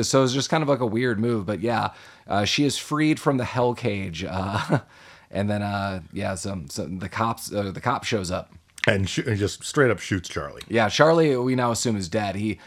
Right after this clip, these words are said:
Speaker 1: tried to shoot the, uh, hell cop with the magic gun or the heaven gun that Sam, the gas station attendant, gave him, but it doesn't work. And yeah, a hell cop just blasts him right in the chest.
Speaker 2: Right. When he does, the, the handcuffs give Charlie the finger.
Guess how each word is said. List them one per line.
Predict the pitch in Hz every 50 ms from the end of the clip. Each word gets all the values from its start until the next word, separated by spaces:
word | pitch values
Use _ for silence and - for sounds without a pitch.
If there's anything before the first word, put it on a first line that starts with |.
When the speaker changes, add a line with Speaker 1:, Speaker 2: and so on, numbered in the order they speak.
| - - -
Speaker 1:
tried | - - 151 151 160 165
to |
shoot | 160 - - - 160 156 156 143 110 101 110
the, | 117 123 123 123 120 113 107 87 65
uh, | 58 50 - 67 71 52 - - - - -
hell | - - 131 131 131
cop | - 135 131 131 127 -
with | 120 110 117 107
the | - 117 110 110 104
magic | 98 110 120 127 127 117 120 117 - 110 98
gun | 92 104 98 101 95 98
or | 101 98 101
the | 95 98
heaven | - 123 120 110 120 113 95
gun | 107 101 101 98 98 95 76 82
that | 95 92 -
Sam, | - - - 113 110 110 104 101 98 92
the | 95 95
gas | 90 98 101 101 95
station | - 98 95 92 - 98 95
attendant, | 92 - 101 95 95 95 90 85
gave | 95 95 98 92
him, | 95 95
but | 95 98 98 - - - - - - -
it | - 95
doesn't | 107 123 120 120 117 110
work. | 113 120 120 110 -
And | 107 104 101 92 92 - -
yeah, | - 98 98 101 98 90 87 90 -
a | - -
hell | - 104 104
cop | 104 - 104 110 95
just | - 107 95 80
blasts | - 92 90 92 92 104 - - -
him | 110 101 98
right | 104 104
in | 98
the | 101
chest. | - - - 101 104 104 - -
Speaker 2:
Right. | 107 98 85 85 87
When | 101 113 113
he | 120 113
does, | 120 127 127 123 123 110 - -
the, | - 104 107 101 98 95 95 107 113 101
the | 87 101 107 98
handcuffs | 87 90 127 135 139 139 - - 147 139 135 - -
give | 120 107 113 107 -
Charlie | - 117 104 110 107
the | 87
finger. | 85 - - 131 135 139 143 147 156